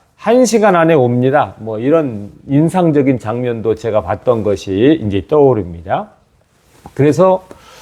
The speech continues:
이렇게 이제 비가 올 뿐만 아니라 비가 하루 이틀 왔다가 그치는 것이 아닌 이 장마가 계속되면, 어, 실제로 이제 관절 불편한 사람들이 많이 힘든 시기가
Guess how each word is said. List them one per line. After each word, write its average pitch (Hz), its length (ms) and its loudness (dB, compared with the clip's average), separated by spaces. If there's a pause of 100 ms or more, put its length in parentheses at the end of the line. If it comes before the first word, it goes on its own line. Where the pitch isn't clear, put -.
(260)
이렇게 107 240 -8
이제 101 140 -4
비가 135 340 2
올 135 280 4
뿐만 131 300 -6
아니라 120 500 -6
비가 156 520 -2 (120)
하루 190 320 0
이틀 160 360 0 (480)
왔다가 143 420 0
그치는 139 600 -2 (100)
것이 135 260 -2
아닌 156 320 -2
이 131 140 -2
장마가 127 580 0
계속되면, 117 920 -2 (580)
어, 98 760 -8
실제로 175 560 2
이제 107 540 0
관절 123 500 0
불편한 123 500 -4
사람들이 113 680 -4 (300)
많이 120 280 2
힘든 175 420 2
시기가 156 800 0